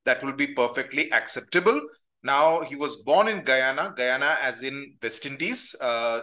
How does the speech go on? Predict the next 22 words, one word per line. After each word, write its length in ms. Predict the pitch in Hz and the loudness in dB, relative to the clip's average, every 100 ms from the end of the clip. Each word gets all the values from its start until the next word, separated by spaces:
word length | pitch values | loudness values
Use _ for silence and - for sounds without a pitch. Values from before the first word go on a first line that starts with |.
| - _ | -8 _
since 300 | - 123 117 | -10 -8 -6
you 80 | 135 | -6
will 140 | 127 120 | -4 -2
be 120 | 123 | 0
more 180 | 120 123 | 2 2
familiar 440 | 123 117 123 120 | 0 -4 -2 -4
with 220 | 117 110 _ _ _ | -4 -10 _ _ _
cricket, 340 | - 147 247 - - _ _ _ _ | -4 2 2 0 -8 _ _ _ _
and 340 | 175 202 247 - _ _ _ | 4 4 2 -8 _ _ _
he 160 | - 185 | -6 0
was 260 | 185 190 | 2 4
a 60 | 208 | 2
British 520 | 196 147 151 165 - | 0 -2 0 -2 -2
American 600 | 147 131 131 135 139 127 | -4 -2 -2 -2 -6 -6
novelist, 680 | 110 120 - 160 240 - - _ | -2 0 2 2 2 0 -6 _
teacher, 520 | - 143 139 180 269 - | -4 -2 2 2 2 -2
diplomat। 580 | 131 - 127 131 180 - - _ _ _ - | -6 -4 -4 0 0 0 -8 _ _ _ -2
Um, 380 | 135 131 131 - - | 4 6 6 2 -2
और 280 | 180 226 247 - _ _ _ _ _ _ _ _ _ _ _ _ _ - | 2 4 2 -6 _ _ _ _ _ _ _ _ _ _ _ _ _ 0
बेसिक 440 | 220 233 277 - - | 2 2 0 -6 -6
थीम 360 | 185 214 226 - - | -2 -2 -4 -10 -4
इस 200 | 208 | 0